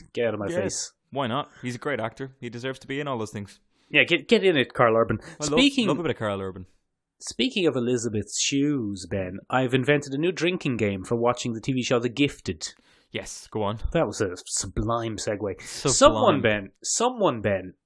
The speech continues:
Speaker 1: someone, I assume the director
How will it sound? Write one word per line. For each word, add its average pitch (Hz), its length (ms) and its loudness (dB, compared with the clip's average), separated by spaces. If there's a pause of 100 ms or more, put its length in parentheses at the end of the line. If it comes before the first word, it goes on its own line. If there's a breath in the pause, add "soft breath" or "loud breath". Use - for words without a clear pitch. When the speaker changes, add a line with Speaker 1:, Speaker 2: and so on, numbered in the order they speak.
(420)
Speaker 1:
someone, 240 640 2 (680)
I 147 300 2
assume 277 400 0
the 220 100 0
director 123 880 0